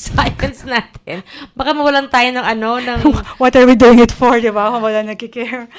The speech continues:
Speaker 1: At saka kasi nga, ang tingin ng iba, we do science for its own sake. Hindi po eh, kasi maraming science ginagawa for humanity.
Speaker 2: Mm-hmm.
Speaker 1: Siguro math, oo, few at hindi. <laughs> Pero in
Speaker 2: Hindi,
Speaker 1: the
Speaker 2: meron
Speaker 1: end,
Speaker 2: din, applied.
Speaker 1: ang madami kasing math, madaming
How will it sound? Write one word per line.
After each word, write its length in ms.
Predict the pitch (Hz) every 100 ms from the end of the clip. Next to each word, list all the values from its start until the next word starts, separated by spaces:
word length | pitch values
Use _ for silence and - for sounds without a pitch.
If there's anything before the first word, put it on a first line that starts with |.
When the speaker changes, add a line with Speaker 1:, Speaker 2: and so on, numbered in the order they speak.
| -
Speaker 1:
At 160 | 247 -
saka 240 | 302 269
kasi 240 | 269 320 277
nga, 240 | 269 277
ang 180 | 240 233
tingin 300 | 254 240 233
ng 80 | 233
iba, 240 | 202 202
we 220 | 214 208 202
do 160 | 208
science 560 | 202 190 170 170 180 -
for 180 | - 170
its 220 | 165 -
own 220 | - 165
sake. 300 | 156 - 180 -
Hindi 300 | 254 262 254
po 140 | -
eh, 140 | 269 208
kasi 260 | 214 190
maraming 480 | 226 220 208 220 220
science 640 | 214 208 190 180 175 175 _ _ _ _ _
ginagawa 580 | 180 214 208 185 175 156
for 220 | 156 254
humanity. 640 | 254 202 165 151 143 - 240
Speaker 2:
Mm-hmm. 480 | 269 262 226 226
Speaker 1:
Siguro 260 | 226 311 339
math, 320 | 302 262 262 -
oo, 320 | 196 156 165
few 300 | 151 226 233
at 160 | 220 220
hindi. 240 | 185 175 190
<laughs> 20 |
Pero 220 | 214 285
in 160 | 269 262
Speaker 2:
Hindi, 100 | 262
Speaker 1:
the 80 | 285
Speaker 2:
meron 240 | 302 285
Speaker 1:
end, 160 | 285 214
Speaker 2:
din, 200 | 214 220
applied. 640 | 262 262 185 180 185 185 175 -
Speaker 1:
ang 160 | 240 247
madami 480 | 269 233 240 240 240
kasing 380 | 240 240 247 226 214
math, 540 | 175 160 143 139 143 -
madaming 720 | 190 165 190 233 254 254